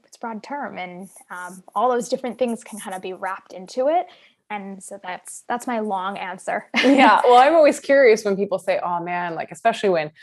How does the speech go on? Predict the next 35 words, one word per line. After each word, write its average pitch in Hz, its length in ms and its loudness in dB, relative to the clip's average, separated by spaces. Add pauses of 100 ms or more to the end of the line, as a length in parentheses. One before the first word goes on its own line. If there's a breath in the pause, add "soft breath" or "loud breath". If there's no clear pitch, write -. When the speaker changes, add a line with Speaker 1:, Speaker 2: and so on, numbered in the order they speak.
(260 loud breath)
Speaker 2:
when 185 200 -2
you're 135 140 -10
dating 185 520 0
and 143 140 -12
you're, - 240 -14 (300 loud breath)
you 160 80 -4
know, 156 260 -6
girls 175 320 0
are 165 40 -8
gossiping 156 440 -4
and 147 80 -10
sharing 147 260 -4
their 151 100 -10
stories 180 680 0 (240 soft breath)
and, 151 200 -6
you 160 80 -4
know, 143 120 -2
men 180 160 -2
are 170 100 -4
talking 165 300 -4
about 160 320 0
it 165 100 2
and 156 80 -6
they 160 80 -8
say, 165 220 -4
"Oh 165 240 -4
man, 165 300 -8
it - 60 -12
was 160 120 -10
the 160 60 -6
best 160 320 -4
sex 175 240 -8
I 151 120 -2
ever 151 220 -2
had." 160 540 0